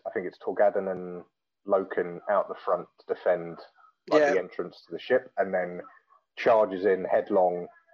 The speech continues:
Speaker 1: um, with, with, with a few of his, um, squad.
Speaker 2: Yeah, I'm just cheating. He takes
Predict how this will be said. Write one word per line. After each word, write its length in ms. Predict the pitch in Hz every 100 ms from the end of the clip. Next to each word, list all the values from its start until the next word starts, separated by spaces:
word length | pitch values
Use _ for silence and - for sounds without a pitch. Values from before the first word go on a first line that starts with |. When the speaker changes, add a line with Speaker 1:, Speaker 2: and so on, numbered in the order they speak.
| -
Speaker 1:
um, 520 | 92 90 87 87 87 107
with, 220 | 101 85 _
with, 200 | 104 85 - _
with 160 | 98 85
a 80 | 85
few 180 | 101
of 80 | 90
his, 280 | 85 80 - -
um, 400 | 90 87 85 82 - - _ _ - - _ _
squad. 340 | - - 87 - - _ - _ - 196
Speaker 2:
Yeah, 320 | 139 117 123
I'm 120 | 160
just 200 | 160 170
cheating. 400 | - 185 151 135
He 300 | 131 165 208
takes 420 | 175 190 185 -